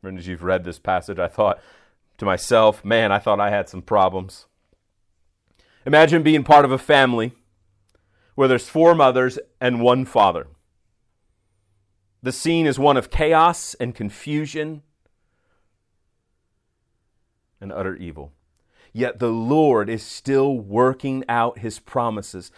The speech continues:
through this domestic mess.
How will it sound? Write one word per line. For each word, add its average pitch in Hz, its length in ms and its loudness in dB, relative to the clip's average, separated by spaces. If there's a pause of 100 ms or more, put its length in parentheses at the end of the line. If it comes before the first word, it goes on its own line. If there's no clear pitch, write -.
(220)
through 156 300 2
this 143 320 -2
domestic 113 840 -4
mess. 104 540 -14